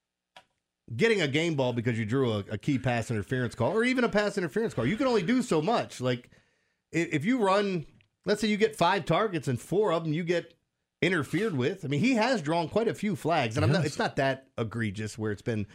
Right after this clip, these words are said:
Speaker 1: know, like, he's drawing three and four flags a game, but one of 'em, it's like some guys finish the game with one catch for thirteen yards. Some guys have one for thirty-eight. You know, we've, we've seen this. Like, you can make one big play and change field position. It can amount to a score. Um,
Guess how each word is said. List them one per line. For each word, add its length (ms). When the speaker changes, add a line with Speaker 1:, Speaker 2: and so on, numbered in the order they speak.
Speaker 1:
know, 80
like, 80
he's 180
drawing 340
three 180
and 100
four 180
flags 340
a 60
game, 240
but 260
one 240
of 120
'em, 220
it's 280
like 140
some 220
guys 240
finish 240
the 80
game 240
with 240
one 260
catch 320
for 140
thirteen 420
yards. 460
Some 160
guys 240
have 180
one 220
for 100
thirty-eight. 720
You 100
know, 140
we've, 240
we've 160
seen 300
this. 240
Like, 140
you 100
can 240
make 200
one 240
big 240
play 300
and 80
change 260
field 240
position. 380
It 100
can 140
amount 280
to 100
a 40
score. 480
Um, 380